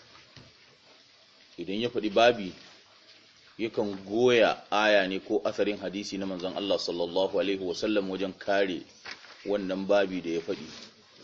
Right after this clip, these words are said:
To, ya kawo ayoyi guda uku kuma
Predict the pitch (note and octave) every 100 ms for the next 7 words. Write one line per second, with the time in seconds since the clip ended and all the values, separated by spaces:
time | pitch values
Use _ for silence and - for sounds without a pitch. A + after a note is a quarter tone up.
0 | - - _ - - - D#2+ F2+ G2 A2
1 | G#2+ - G#2+ G#2+ A2 G2 F#2+ F#2+ G#2 -
2 | G2 G2 F#2+ F#2 F2+